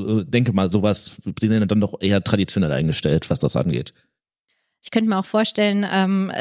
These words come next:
Speaker 2: da ja bei den Rohirrim ja auch viel über, ähm, Geschichten, also mündlich tradiert wird, ähm, dass vielleicht zum Beispiel auch die Geschichte von Helm Hammerhand, um mal bei ganz aktuellen Kinoereignissen zu bleiben, dass man vielleicht auch Figuren aus Eis und Schnee baut.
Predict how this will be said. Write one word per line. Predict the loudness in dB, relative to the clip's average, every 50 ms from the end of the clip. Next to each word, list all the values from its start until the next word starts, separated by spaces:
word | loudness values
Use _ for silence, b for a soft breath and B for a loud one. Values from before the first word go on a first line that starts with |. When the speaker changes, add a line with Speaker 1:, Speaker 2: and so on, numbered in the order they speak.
| -2 0
Speaker 2:
da | 0 2 2
ja | 2 2 0
bei | 0 0 0
den | 2 2 2 2 0
Rohirrim | 2 2 0 2 2 2 2 2 2
ja | 2 0
auch | -2 -4
viel | -2 0 0 2 2
über, | 0 2 2 2 2 0 -2 -4 -6 -8 -8 -2
ähm, | 0 0 2 2 0 0 0 0
Geschichten, | 0 0 0 0 -2 -2 -2 0 0 0 2 0 -2 -4 -2
also | 0 0 2
mündlich | 2 2 2 0 0 -2 -4 -2
tradiert | 0 0 0 2 2 0 0 0 0
wird, | 0 0 0 0 -4 B B B B B B B B B B
ähm, | 0 0 2 2 2 0 0
dass | 0 0 -2 0
vielleicht | 0 0 0 0 0
zum | 0 0
Beispiel | 2 2 2
auch | 0
die | 0 0 0
Geschichte | 0 2 0 0 -2 -2
von | 0 0 2
Helm | 2 2 2 0 0
Hammerhand, | 0 2 2 2 2 0 0 0
um | 0 0
mal | 0 2
bei | 2 0 0 0 0
ganz | 0 0 0 0 0
aktuellen | -2 -2 0 0 2 2 2 0
Kinoereignissen | 0 0 0 0 0 0 -2 0 0 0 0 2 0 0
zu | 0 0
bleiben, | 0 2 2 2 2 2 0 -2 B B B B B B
dass | -2 0
man | 0 0 0
vielleicht | 0 0 0 0 0 2 2 2
auch | 2 2
Figuren | 2 -2 0 2 0 0 0 0
aus | 0 0 0 0 0
Eis | 0 0 2 2 0 0
und | -2 -4 -4
Schnee | 0 0 0 0
baut. | 0 -2 -4 -4 -4 -4